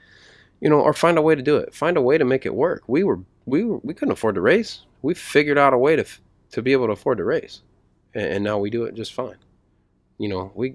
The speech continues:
w-, there's never a time that we can't come to a race because of finances. Um, it <laughs> didn't used to be that way, man. I,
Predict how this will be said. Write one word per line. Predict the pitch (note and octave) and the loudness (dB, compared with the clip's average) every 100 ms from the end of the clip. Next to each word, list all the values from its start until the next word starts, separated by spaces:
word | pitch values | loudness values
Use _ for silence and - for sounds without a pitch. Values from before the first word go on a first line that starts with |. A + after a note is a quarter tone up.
| - | -12
w-, | A#2+ - | -8 -4
there's | B2+ C#3 A2 | -2 -2 -2
never | G#2+ A#2+ B2+ A#2+ | -2 0 0 -2
a | |
time | G2+ A#2 A2 G2 | -2 -6 -8 -8
that | E2+ | -8
we | G2 F#2+ _ _ _ _ _ _ - | -10 -12 _ _ _ _ _ _ -16
can't | - G2+ - | -10 -10 -10
come | G2+ F#2 | -10 -10
to | |
a | E2 | -8
race | F#2 F#2 | -8 -10
because | - - F2 | -12 -16 -14
of | D2 - | -16 -14
finances. | - G#2+ F2 D#2+ - - - - _ _ _ _ _ _ _ _ _ - | -8 -8 -8 -12 -18 -20 -20 -20 _ _ _ _ _ _ _ _ _ -12
Um, | - E2+ E2 D#2 - _ _ _ - | -8 -6 -8 -14 -20 _ _ _ -14
it | G2+ | -12
<laughs> | |
didn't | - A#2 | -8 -8
used | F2 - | -8 -10
to | E2 | -8
be | A#2 | -6
that | A#2+ C2 | -6 -8
way, | C#2+ | -14
man. | D#2 D#2+ F2+ | -16 -14 -10
I, | G#2 | -10